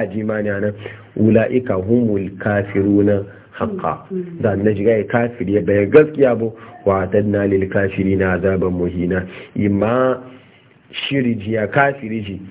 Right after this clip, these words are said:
azaba ya ba, wa nu'minu imaji imani bi annahu la nabiyya ba'da Muhammadin rasulillah. Ko? Mm. Imaji imani ga, imaji imani.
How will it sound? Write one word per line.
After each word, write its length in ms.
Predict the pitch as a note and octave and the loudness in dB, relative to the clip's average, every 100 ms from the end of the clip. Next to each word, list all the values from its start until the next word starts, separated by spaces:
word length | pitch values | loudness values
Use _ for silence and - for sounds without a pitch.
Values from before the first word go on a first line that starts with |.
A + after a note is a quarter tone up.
| - - | -18 -10
azaba 480 | F#2 F2 G#2 A#2 A2 | -6 -2 -2 -2 -2
ya 240 | A2 A2 | -2 -4
ba, 220 | F2 D#2+ - - - - | -4 -6 -6 -14 -10 2
wa 140 | A#2 | 4
nu'minu 480 | A#2 B2+ B2 C3+ B2 | 4 2 2 2 0
imaji 380 | G#2+ A2 G#2 A2+ | 0 -2 -2 -2
imani 420 | A2 A2 G#2 G2 G#2 - - | -2 0 0 -2 -6 -14 0
bi 100 | F#2 | 0
annahu 360 | G#2+ A2+ G#2 | 2 2 2
la 220 | G#2 G2+ | 0 0
nabiyya 420 | G2 F#2+ G#2+ A2+ F#2+ | -2 -2 2 2 2
ba'da 300 | A2+ G#2 G2 | 0 0 -2
Muhammadin 600 | G#2+ - G2+ G#2+ G#2+ G2+ | -4 -2 2 4 4 2
rasulillah. 640 | F#2+ - G2+ F#2+ F2+ - - - | 0 -2 -2 -2 -4 -6 -12 6
Ko? 360 | C#3+ - - - | 6 6 -2 -6
Mm. 400 | F#3 F3 E3+ E3 | -4 -4 -6 2
Imaji 400 | A#2+ C3 D3 C3 | 4 4 2 0
imani 400 | C3 B2+ B2 A2+ | -2 0 -2 -2
ga, 220 | G#2 B2 | 0 0
imaji 440 | B2+ B2+ C3 B2 C#3 | 2 4 4 2 0
imani. 540 | C3+ C3 C3 B2+ A#2 | -2 0 2 0 -2